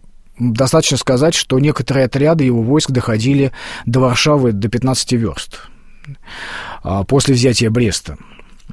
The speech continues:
А, его войска захватили, а, Гродно, Брест, а, еще несколько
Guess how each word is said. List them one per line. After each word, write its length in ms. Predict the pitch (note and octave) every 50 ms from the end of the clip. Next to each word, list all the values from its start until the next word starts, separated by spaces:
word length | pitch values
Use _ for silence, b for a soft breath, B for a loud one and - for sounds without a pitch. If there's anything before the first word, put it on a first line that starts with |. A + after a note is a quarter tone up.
| - -
А, 240 | G#2 G#2+ G#2+ A2 A#2
его 240 | A#2+ C#3+ F#3 G#3+ G#3+
войска 340 | E3+ D#3 D3 - - C#3+
захватили, 640 | B2+ B2+ - C#3 C#3 B2+ - C3+ B2 A#2 A2 G2+ F#2 - - - - - - -
а, 280 | F#2 F#2+ G2 G2 G#2
Гродно, 480 | A#2+ C#3 D#3+ G3 A#3 A#3 F#3+ G3+ F#3 D3
Брест, 600 | A2+ C3+ C#3 D3+ F3 G3+ F#3+ - - - - B B B B B B B B B B B B B B B B -
а, 600 | A2+ A2+ A#2+ A2+ A2 A2 A2 G#2+ G#2+ G#2+ G#2 G2 F#2+ G2 G2 G2 G2 G2 F2+ - - - - - - - -
еще 280 | B2+ - - F#3 G3+
несколько 680 | G#3 G#3 F#3+ - - - E3 D#3 - D#3+ D3+ D3+ D3